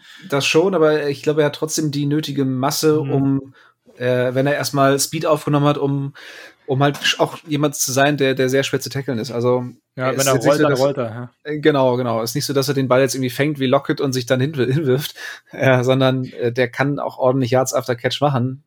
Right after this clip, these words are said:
Speaker 1: gerade wenn er irgendwie, äh, im Screen vielleicht nochmal einen O-Liner vor sich hat. Also, ähm, ja, auch wenn er nicht so aussieht, aber, äh, da ist schon noch ein bisschen Agilität, äh, in ihm vorhanden, glaub
Speaker 2: Das ist
Speaker 1: ich.
Speaker 2: aber auch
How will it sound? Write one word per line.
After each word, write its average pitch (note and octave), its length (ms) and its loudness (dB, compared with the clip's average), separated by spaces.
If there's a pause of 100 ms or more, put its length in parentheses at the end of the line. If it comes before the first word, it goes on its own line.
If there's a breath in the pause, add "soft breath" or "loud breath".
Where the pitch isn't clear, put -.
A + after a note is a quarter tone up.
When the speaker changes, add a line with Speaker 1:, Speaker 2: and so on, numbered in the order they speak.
Speaker 1:
gerade B2+ 340 2
wenn B2+ 120 2
er A#2+ 100 0
irgendwie, A#2+ 240 -2
äh, E2+ 120 -6 (260)
im C#3+ 100 -4
Screen D3 360 0
vielleicht C#3 240 0
nochmal B2+ 180 0
einen B2 80 0
O-Liner B2+ 320 2
vor A#2+ 180 -4
sich A#2+ 160 -2
hat. A2+ 80 -6
Also, A#2+ 300 0 (540 loud breath)
ähm, A#2 400 -2 (180)
ja, A2 180 -2 (220)
auch A#2+ 180 -4
wenn C#3 80 2
er C#3+ 60 2
nicht C3+ 140 0
so B2 80 2
aussieht, C#3 340 0
aber, A2+ 460 2
äh, A#2+ 440 -14
da A2 120 0
ist C#3 200 -2
schon D3+ 140 2
noch D3 100 4
ein B2+ 80 -2
bisschen A#2+ 520 0
Agilität, C3 840 -2
äh, G#2+ 240 -2
in A2+ 80 -8
ihm A2 180 -8
vorhanden, A#2 380 -12
glaub G#2+ 140 -10
Speaker 2:
Das B2+ 120 -6
ist - 40 -6
Speaker 1:
ich. - 20 2
Speaker 2:
aber C3 180 2
auch E3 200 0